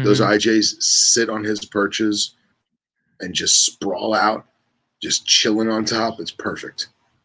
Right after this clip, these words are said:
Speaker 1: Designed flawless. Craftsmanship is flawless.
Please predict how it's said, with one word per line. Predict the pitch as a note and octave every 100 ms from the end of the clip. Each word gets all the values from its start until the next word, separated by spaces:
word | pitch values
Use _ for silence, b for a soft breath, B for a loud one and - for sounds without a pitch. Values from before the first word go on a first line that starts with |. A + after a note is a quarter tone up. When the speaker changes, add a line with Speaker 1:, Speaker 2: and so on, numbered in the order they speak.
| _ _
Speaker 1:
Designed | - A2 B2 A2 A#2+ A#2 G#2 -
flawless. | - A2 G2+ G#2+ G#2 -
Craftsmanship | - B2 - - G#2 - G2
is | G2
flawless. | - E2+ - - -